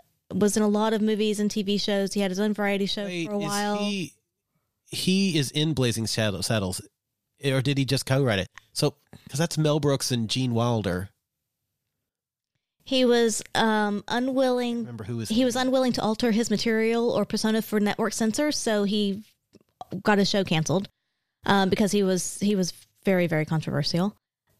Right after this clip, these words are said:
Speaker 1: In his twenty fourteen biography, Scott Saul talks about his relationships, the good and the bad.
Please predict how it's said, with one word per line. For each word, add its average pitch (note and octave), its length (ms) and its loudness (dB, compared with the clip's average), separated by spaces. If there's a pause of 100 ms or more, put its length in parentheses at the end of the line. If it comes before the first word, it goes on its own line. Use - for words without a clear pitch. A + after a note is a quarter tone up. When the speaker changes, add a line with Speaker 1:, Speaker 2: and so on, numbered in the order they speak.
Speaker 1:
In A3 120 4
his G#3+ 120 2
twenty C4 200 0
fourteen A3+ 400 0
biography, G#3 760 0
Scott - 400 -4
Saul G#3 280 0
talks - 340 -4
about G3 280 0
his G3+ 260 0
relationships, G#3 840 -2
the - 160 -4
good G#3+ 160 0
and G3 120 2
the G3 60 0
bad. G#3+ 320 -2